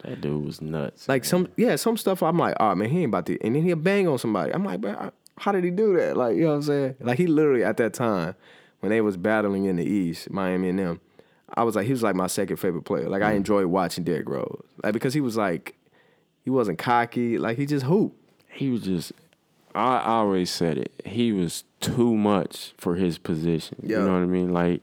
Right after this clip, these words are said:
Speaker 2: Yeah.
Speaker 1: the stuff that he will pull off, it's just like, "Dude, you are too small."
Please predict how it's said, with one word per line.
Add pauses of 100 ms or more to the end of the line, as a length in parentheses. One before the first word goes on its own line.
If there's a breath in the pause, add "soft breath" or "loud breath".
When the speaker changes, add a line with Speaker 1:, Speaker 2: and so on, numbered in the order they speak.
(160)
Speaker 2:
Yeah. (200)
Speaker 1:
the
stuff
that
he (100)
will
pull
off,
it's
just
like,
"Dude, (920 soft breath)
you
are
too
small."